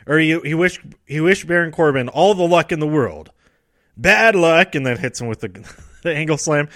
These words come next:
That's pretty funny. But then Kurt, the, then Lars Sullivan comes out and, uh, beats up Kurt Angle, hits him with a flying headbutt. And then the next night, uh, he comes out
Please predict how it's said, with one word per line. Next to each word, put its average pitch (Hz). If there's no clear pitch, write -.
That's 123
pretty 120
funny. 120
But 120
then 147
Kurt, 165
the, 143
then 139
Lars 135
Sullivan 151
comes 117
out 107
and, 110
uh, 104
beats 120
up 117
Kurt 127
Angle, 147
hits 139
him 131
with 120
a 101
flying 127
headbutt. 120
And 143
then 165
the 160
next 226
night, 147
uh, 143
he 160
comes 147
out 135